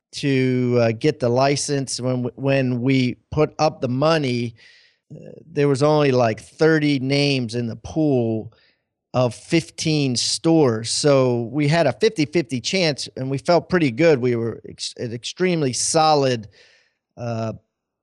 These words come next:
you know, proposal put together that we were gonna win this bid. But then the state kept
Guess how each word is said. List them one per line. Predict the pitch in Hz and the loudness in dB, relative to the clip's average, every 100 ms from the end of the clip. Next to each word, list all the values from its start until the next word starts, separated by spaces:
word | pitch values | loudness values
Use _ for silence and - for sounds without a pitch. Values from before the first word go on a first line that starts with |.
| _ - | _ -20
you | 62 - 135 | -20 -10 -6
know, | 117 113 104 - | -6 -6 -10 -8
proposal | 127 - 165 170 123 110 | -6 0 2 2 2 -2
put | 110 156 - | -4 -6 -6
together | 107 143 156 117 117 117 _ _ _ | -2 0 0 0 -6 -10 _ _ _
that | 131 | -6
we | 139 151 | -2 0
were | |
gonna | 131 123 | -2 -4
win | 113 147 151 | -2 0 0
this | 127 - | -2 -4
bid. | 110 156 180 107 98 - _ - | 0 2 2 0 -6 -20 _ -6
But | 127 | 0
then | 151 | 0
the | 143 | -2
state | - - 214 247 - - | -6 -4 0 0 0 -4
kept | 160 143 _ | -4 -4 _